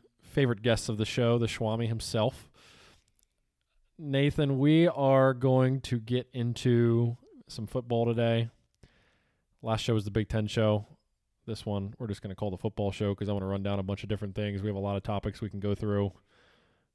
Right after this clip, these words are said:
We're gonna start with some Ohio State stuff, get into a little bit of college football, what we've liked so far,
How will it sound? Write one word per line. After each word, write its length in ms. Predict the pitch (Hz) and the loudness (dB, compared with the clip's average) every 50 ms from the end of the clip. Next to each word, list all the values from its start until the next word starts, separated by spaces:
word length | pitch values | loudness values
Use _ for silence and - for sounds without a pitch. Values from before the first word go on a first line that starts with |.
| _ _ _ _ | _ _ _ _
We're 120 | - 117 | -6 -4
gonna 260 | 107 110 107 101 95 - | -2 0 0 -2 -4 -6
start 280 | - - - 120 110 110 | -8 -4 0 0 0 0
with 140 | 113 104 101 | 0 -2 -2
some 160 | - 113 104 | -2 -2 0
Ohio 280 | 101 95 110 110 107 101 | 0 0 0 0 0 0
State 320 | - - - 113 110 104 | -2 -2 -2 -2 -2 -2
stuff, 640 | - - - 110 110 110 110 107 - - - - - _ - _ _ _ _ _ _ _ _ _ | -4 -2 2 4 4 4 4 2 0 -4 -18 -20 -20 _ -20 _ _ _ _ _ _ _ _ _
get 120 | - 120 107 | -6 -4 -2
into 160 | 104 104 104 | 0 0 0
a 20 | |
little 160 | 101 104 107 104 | 0 2 0 0
bit 120 | 101 104 | 0 0
of 100 | 101 98 | -2 -2
college 300 | - 127 110 104 101 - | -2 -2 -2 -2 -2 -4
football, 400 | - - 117 107 - 113 104 101 | -4 -4 -4 -2 0 0 2 2
what 100 | 104 107 | 0 0
we've 180 | 107 104 95 101 | -2 -4 -4 -2
liked 220 | 104 104 104 - | -2 -2 -2 -2
so 160 | - 113 101 | -2 -4 -4
far, 420 | 98 - 110 107 107 104 101 98 | -2 -2 0 0 0 0 0 -2